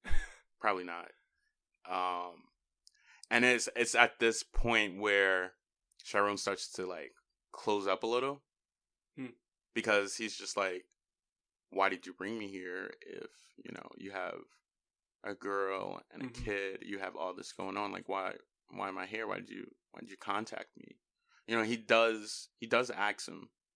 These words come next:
Speaker 1: Yeah.
Speaker 2: because I guess it gets to that point where he's just like, you know, "I could just leave." I think
Speaker 1: Yeah.
Speaker 2: he's thinking about it.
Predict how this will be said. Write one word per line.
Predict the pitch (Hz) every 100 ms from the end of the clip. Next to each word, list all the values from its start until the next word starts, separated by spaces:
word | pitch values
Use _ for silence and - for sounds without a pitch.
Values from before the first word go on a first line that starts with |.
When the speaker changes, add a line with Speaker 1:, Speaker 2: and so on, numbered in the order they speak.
| _ -
Speaker 1:
Yeah. | 139
Speaker 2:
because | 117 104
I | 101
guess | 98
it | -
gets | 95 95
to | -
that | 90
point | - 101
where | 92 95
he's | 92
just | 95 -
like, | 95 87 _ _ _ _ -
you |
know, | 92
"I | 98
could | - -
just | - -
leave." | 98 101 92 90 _ _ _ _ _ _ _ _ -
I | 95
think | 101
Speaker 1:
Yeah. | 104
Speaker 2:
he's | 95
thinking | 98 98
about | 90 90 90
it. | -